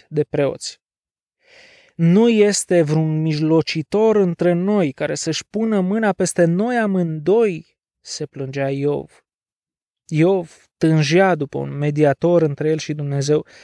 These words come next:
și știa că niciun om nu poate să facă acesta. Știa că nu este un om care să țină într-o mână mâna lui și în cealaltă mână mâna lui Dumnezeu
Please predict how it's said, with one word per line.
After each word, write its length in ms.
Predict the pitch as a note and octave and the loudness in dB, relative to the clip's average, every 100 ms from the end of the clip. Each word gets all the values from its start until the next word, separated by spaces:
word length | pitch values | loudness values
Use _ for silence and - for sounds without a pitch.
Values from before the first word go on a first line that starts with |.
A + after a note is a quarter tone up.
| - _ _ | -20 _ _
și 160 | - | -10
știa 560 | E3+ - F3+ F3 - _ | -8 -2 0 0 -2 _
că 100 | - | -14
niciun 400 | D#3 D3+ D3+ D3 | -10 -10 -8 -2
om 200 | D3+ D3+ | 0 0
nu 140 | C#3+ C#3 | -4 -6
poate 260 | D3+ D3 | -10 -10
să 160 | C#3+ D3 | -8 -8
facă 240 | - C#3+ | -10 -10
acesta. 460 | D3 D3+ - - _ _ _ _ _ - | -10 -10 -12 -14 _ _ _ _ _ -20
Știa 240 | - - A#3+ | -4 2 4
că 120 | G#3+ | 4
nu 140 | G3+ | 4
este 280 | G#3 G3+ - | 2 2 2
un 140 | F3 E3 | 0 2
om 260 | E3+ D3+ | 2 0
care 220 | - D3 | -6 -8
să 180 | C3+ D3 | -6 -6
țină 260 | C#3 E3+ E3+ | -6 -4 -4
într-o 240 | D#3+ D3 | 0 0
mână 540 | D3+ D#3+ D#3+ C#3+ - - | 0 -2 0 -2 -4 -14
mâna 480 | D#3+ F3 F#3 E3 D#3 | -6 -2 0 2 4
lui 460 | E3 D#3+ B2+ C3+ _ | 4 4 0 -8 _
și 180 | - - | -18 -14
în 80 | D3 | -10
cealaltă 460 | - D#3+ D3+ C#3 | -6 -4 -2 -2
mână 240 | D3 D#3 D3 | -4 -2 -4
mâna 400 | C#3+ E3 F3+ E3 | -2 0 0 -2
lui 160 | D#3 | -2
Dumnezeu 520 | D3+ C#3+ C#3+ C#3+ D3 | -4 -4 -4 0 0